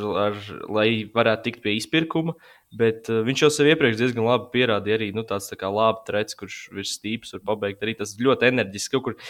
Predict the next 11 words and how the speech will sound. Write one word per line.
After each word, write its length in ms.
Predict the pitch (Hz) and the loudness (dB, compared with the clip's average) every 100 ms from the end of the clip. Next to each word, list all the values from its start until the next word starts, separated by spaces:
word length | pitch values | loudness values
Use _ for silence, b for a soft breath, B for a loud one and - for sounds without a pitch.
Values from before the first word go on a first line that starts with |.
| B B | B B
nedaudz 280 | 131 123 107 | 0 2 4
atgādina 640 | 123 113 101 98 95 101 | 2 2 0 -2 -10 -6
Usmanu 400 | 113 - 110 101 | -4 -4 -4 -2
Garubu. 320 | 101 110 120 - | -2 0 -2 -4
Protams, 280 | 113 113 123 | -4 -4 -4
viņi 160 | 117 | -2
pilnīgi 320 | 151 151 113 | 2 2 2
dažādi 320 | 127 120 104 - | 0 0 -2 0
spēlētāji, 540 | 123 131 104 95 95 | 2 2 0 -4 -8
bet, 140 | 95 _ | -10 _
ā, 160 | - 101 | -14 -14